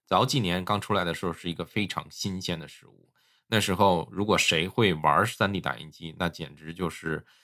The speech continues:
大家是以就是异样的眼光去看它，非常崇拜。但是现在三D打印机逐渐的变成一种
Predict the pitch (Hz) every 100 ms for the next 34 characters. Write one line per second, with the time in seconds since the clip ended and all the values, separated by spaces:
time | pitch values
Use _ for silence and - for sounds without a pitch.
0 | _ 92 90 92 95 92 80 73 71 -
1 | - 82 82 71 _ 110 104 90 87 60
2 | 87 87 85 87 - 82 78 58 - 92
3 | 87 - 78 - - - _ _ _ 127
4 | 127 123 165 143 104 - 131 131 120 73
5 | 69 80 92 90 - 92 120 165 131 95
6 | 113 92 - 92 107 90 82 69